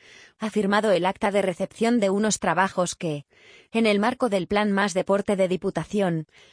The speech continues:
han reformado la pista exterior de baloncesto ubicada junto al campo de fútbol de la Magdalena.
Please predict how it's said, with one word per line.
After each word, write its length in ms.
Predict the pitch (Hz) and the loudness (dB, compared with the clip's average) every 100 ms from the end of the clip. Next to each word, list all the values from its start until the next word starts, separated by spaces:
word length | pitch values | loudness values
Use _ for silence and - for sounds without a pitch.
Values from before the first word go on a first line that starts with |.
| _ _ - _ | _ _ -20 _
han 200 | - 247 | -2 2
reformado 560 | 240 214 208 180 208 202 | 2 2 0 0 2 2
la 120 | 170 | 0
pista 380 | - 208 - 226 | 0 -4 0 -2
exterior 480 | 202 - 214 214 214 | -2 -4 -2 0 0
de 120 | 208 | 2
baloncesto 680 | 190 156 156 233 220 214 185 | 2 0 -2 -2 -2 0 0
ubicada 460 | 175 - 208 220 | -2 0 0 0
junto 320 | - 220 202 | -2 -2 0
al 140 | 180 165 | 0 0
campo 340 | 208 214 220 | 0 0 -2
de 100 | 196 | -2
fútbol 480 | 170 214 - 190 202 | -2 -6 -2 -2 0
de 80 | 190 | 0
la 140 | 180 | 2
Magdalena. 680 | 180 165 165 160 151 147 | 0 0 0 0 -2 -6